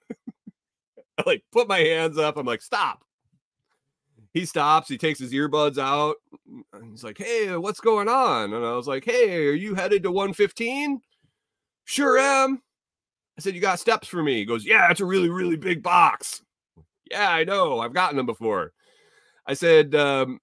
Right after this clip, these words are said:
"You can leave it right next to the red truck." I said, "Just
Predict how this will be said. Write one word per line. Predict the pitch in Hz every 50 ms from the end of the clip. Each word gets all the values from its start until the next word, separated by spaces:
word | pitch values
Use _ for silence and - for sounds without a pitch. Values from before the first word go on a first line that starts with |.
| _ _ -
"You | 151 160 208
can | 175 226 208 170 170
leave | 185 202 208 185
it | 175
right | 156 165 170 165
next | 165 170 160 -
to | - 156
the | 143
red | 143 156 160 147 131
truck." | - 185 165 143 117 - -
I | 113
said, | 113 - 123 117
"Just | 139 139 -